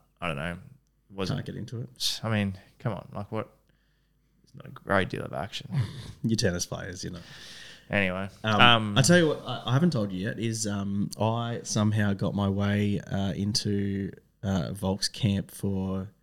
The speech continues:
Speaker 2: U F C two eight four. So
Speaker 1: What the fuck?
Speaker 2: heading there to, um,
Speaker 1: That's insane.
Speaker 2: yeah, so heading there, um, uh, on the Wednesday of the week to do a bit of stuff with them and
Speaker 1: Shooting content for his team.
Speaker 2: Yeah,
Speaker 1: That's
Speaker 2: so,
Speaker 1: epic.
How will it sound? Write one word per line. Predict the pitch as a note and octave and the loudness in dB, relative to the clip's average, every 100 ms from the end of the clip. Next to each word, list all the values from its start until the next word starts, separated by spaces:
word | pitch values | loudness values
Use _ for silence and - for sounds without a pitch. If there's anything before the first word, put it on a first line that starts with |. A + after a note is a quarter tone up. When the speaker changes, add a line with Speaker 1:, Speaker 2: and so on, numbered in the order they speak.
| _ - | _ -6
Speaker 2:
U | G#2 | -2
F | F#2 | 0
C | - G2 | 0 -2
two | F#2+ - G2+ | -2 -2 -2
eight | - | -4
four. | - G2 F#2 | -6 -4 -2
So | - F2+ F#2+ - | -2 -2 -6 -8
Speaker 1:
What | C3 | -10
the | C3 | -10
fuck? | - D3 | -10 -10
Speaker 2:
heading | B2+ G#2 G2 | -4 -2 0
there | F#2+ F#2+ G2+ | 0 -2 -4
to, | - G2+ | -4 -4
um, | F#2+ F#2+ | 0 4
Speaker 1:
That's | A#2+ | 4
insane. | B2+ G#2+ A2 A2 F#2+ - | 6 4 6 4 2 -4
Speaker 2:
yeah, | F2+ F#2+ F2 | -4 -2 -4
so | - F2+ F2+ F2+ F2 | -6 -6 -6 -8 -4
heading | G2+ G2 | -2 0
there, | F#2 F2+ F#2 F#2 F2+ | 0 -2 -2 -2 -4
um, | F2 F2 F2 F2+ F#2 A#2+ - - - | -4 -6 -6 -6 -8 -12 -2 -2 0
uh, | A2+ F#2+ F#2 F2+ - | -4 -2 -4 -8 -8
on | F2+ F2+ F2+ | -8 -6 -8
the | F2+ F2+ F2+ | -6 -6 -4
Wednesday | F#2 F#2 F#2+ - F2+ F2 | -2 -2 0 -2 -4 -6
of | E2+ | -8
the | E2+ | -6
week | E2+ B2+ E3 - | 2 2 2 -2
to | - G2 F2+ F#2+ - - - - - | -10 -8 -10 -12 -18 -20 -20 -20 -2
do | - G2 | 4 4
a | |
bit | F2+ | 6
of | |
stuff | - G2 F2 | 2 2 -2
with | F2+ - | -6 0
them | G#2+ C#3+ - | 4 2 2
and | F#2+ E2+ G2+ E3 | -4 -2 -2 4
Speaker 1:
Shooting | D3 D3 | 6 8
content | B2 C3+ C3 G2 - | 6 4 2 -2 0
for | G#2+ | 0
his | G2+ | 0
team. | G#2 F2+ - | -2 -4 -8
Speaker 2:
Yeah, | F#2 F2+ E2+ - | -10 -10 -8 2
Speaker 1:
That's | - | 2
Speaker 2:
so, | - | 4
Speaker 1:
epic. | G2+ A2+ G#2+ | 2 2 0